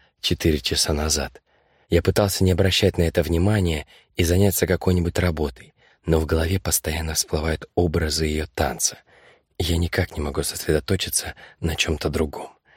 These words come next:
Я также стараюсь избегать ее последние два дня, потому что каждый раз, когда я ее вижу, у меня возникает безумное желание схватить ее,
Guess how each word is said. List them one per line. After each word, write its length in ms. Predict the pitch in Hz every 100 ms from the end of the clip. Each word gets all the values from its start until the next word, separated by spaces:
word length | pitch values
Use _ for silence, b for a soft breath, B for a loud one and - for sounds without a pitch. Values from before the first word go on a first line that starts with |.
| b b b b _ _ _ _ _ _
Я 200 | 85 95
также 300 | 135 113 90
стараюсь 440 | - 95 98 -
избегать 500 | 87 85 87 110 -
ее 100 | 85
последние 600 | - 85 - 87 78 85
два 200 | 78 82
дня, 260 | 80 90 82
потому 380 | - - 76 78
что 200 | - 78
каждый 440 | - 104 98 82 98
раз, 300 | 90 78 -
когда 280 | - 76 80
я 160 | 78
ее 220 | 76 76
вижу, 420 | 76 98 92 78 - B B B B B _
у 60 | 78
меня 400 | 76 80 80 76 B B
возникает 560 | - 80 82 - 85 80
безумное 560 | 87 82 90 82 80
желание 480 | 78 80 78 78 76
схватить 560 | 73 - 82 - 80 -
ее, 140 | -